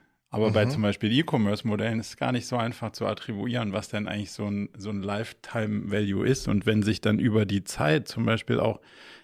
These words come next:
Speaker 1: der Preis ändert, also wenn du jetzt eine
Speaker 2: Mhm.
Speaker 1: Preiserhöhung hättest
Speaker 2: Mhm.
Speaker 1: in deinem Abo-Modell, würde sich ja auch der Customer Lifetime Value verändern. Das ist
Speaker 2: Mhm.
Speaker 1: im Nachhinein gar nicht so eine einfache Betrachtung.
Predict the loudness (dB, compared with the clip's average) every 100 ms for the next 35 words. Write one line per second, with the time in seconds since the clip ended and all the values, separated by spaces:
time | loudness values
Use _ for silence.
0 | _ _ -2 -2 -2 2 4 2 0 0
1 | 2 4 2 -2 -2 2 6 6 4 2
2 | -2 -2 0 4 4 4 0 -14 _ 0
3 | 2 4 4 4 2 -2 -8 _ _ _
4 | _ _ _ _ _ 0 0 2 0 0
5 | -2 -16 -20 _ _ _ -12 -10 -6 2
6 | 6 6 6 4 4 4 4 4 4 2
7 | 2 0 -2 -8 _ _ _ _ -2 0
8 | 0 0 0 2 2 0 0 0 -2 _
9 | _ _ _ -6 -4 0 2 2 2 0
10 | 2 2 0 -2 -2 0 0 0 -2 -6
11 | _ -16 -14 -6 -4 0 2 4 4 4
12 | 4 2 0 0 2 2 0 -2 -4 -6
13 | -6 -8 -8 -14